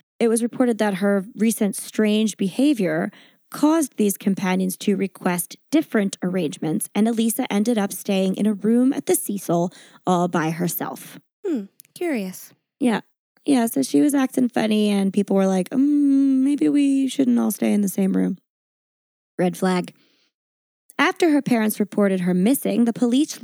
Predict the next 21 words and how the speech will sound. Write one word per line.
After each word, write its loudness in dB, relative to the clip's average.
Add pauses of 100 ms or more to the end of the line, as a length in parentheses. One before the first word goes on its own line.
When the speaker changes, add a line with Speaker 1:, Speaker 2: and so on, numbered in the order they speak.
(160)
Speaker 1:
police 2 (300)
launched 0
an 2
investigation. -2 (680)
Elisa's 0
things 0
were 0
still 0
unpacked -2
in 0
her 2
hotel 2
room, 2 (380)
and 0
when 2
authorities 0
canvassed 0
the 0
area, 0 (400)
Katie 4
Orphan, 2